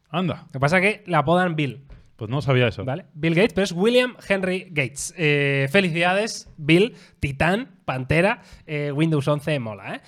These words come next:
Speaker 2: Así que, bien. Bueno, amigos, eh, vista la efeméride, eh, podemos empezar a repasar lo que es la semana en cuanto a tecnología,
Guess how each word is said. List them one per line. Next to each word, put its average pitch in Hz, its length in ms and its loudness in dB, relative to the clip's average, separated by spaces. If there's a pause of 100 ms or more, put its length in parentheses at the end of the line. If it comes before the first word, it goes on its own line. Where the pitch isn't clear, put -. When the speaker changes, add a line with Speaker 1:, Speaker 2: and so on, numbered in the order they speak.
(160)
Speaker 2:
Así 147 260 -2
que, 160 480 6
bien. 123 200 0 (360)
Bueno, 208 220 6
amigos, 180 420 4
eh, 185 400 4
vista 247 240 -2
la 233 80 0
efeméride, 233 680 0
eh, 175 320 2
podemos 175 220 2
empezar 196 300 0
a 190 60 -4
repasar 180 380 -4
lo 156 80 -2
que 165 80 0
es 160 100 -8
la 175 140 -4
semana 151 560 -2
en 135 180 -4
cuanto 151 240 -2
a 180 60 -6
tecnología, 196 640 0